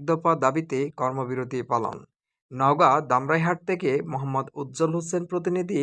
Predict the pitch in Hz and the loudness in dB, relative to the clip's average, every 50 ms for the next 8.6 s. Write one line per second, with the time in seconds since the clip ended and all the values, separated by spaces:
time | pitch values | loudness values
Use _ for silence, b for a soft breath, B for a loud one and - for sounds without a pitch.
0 | 151 151 - 123 127 135 - 151 135 139 143 139 139 135 131 123 117 127 127 120 | -2 -2 -2 -2 -4 -2 -2 -2 -2 -2 -2 -4 -4 -6 -8 -6 -6 -4 -4 -4
1 | 117 120 117 - 123 120 117 113 - - - - - - _ _ _ _ _ _ | -4 -4 -6 -4 -2 -2 -2 -2 -4 -8 -12 -12 -14 -18 _ _ _ _ _ _
2 | _ _ _ _ _ _ - 127 131 143 160 185 190 202 165 151 175 185 160 143 | _ _ _ _ _ _ -12 -4 0 2 2 4 4 4 4 4 4 2 2 4
3 | 139 147 147 160 170 180 170 165 180 185 175 180 135 127 135 147 - _ _ _ | 4 4 4 4 4 4 4 2 0 -2 0 0 0 0 0 -2 -6 _ _ _
4 | _ _ _ _ _ _ 120 117 123 135 151 147 - - 185 175 - - 139 135 | _ _ _ _ _ _ -8 -2 0 0 0 0 0 -2 -2 -2 -2 0 -2 -4
5 | 127 127 127 127 123 143 151 156 175 175 170 - 185 180 180 170 151 139 151 185 | -4 -4 -6 -4 0 2 4 4 4 2 2 0 0 2 2 2 0 0 -2 -4
6 | - - _ _ _ _ _ _ _ _ _ _ _ _ _ _ _ _ _ _ | -8 -14 _ _ _ _ _ _ _ _ _ _ _ _ _ _ _ _ _ _
7 | - 135 143 165 175 180 190 185 190 - 185 175 175 151 131 127 135 151 180 180 | -4 0 2 4 4 4 4 2 0 0 0 2 2 2 2 0 0 0 0 2
8 | - 180 175 175 170 - 151 135 127 131 143 | 2 2 2 2 2 2 2 4 4 4 2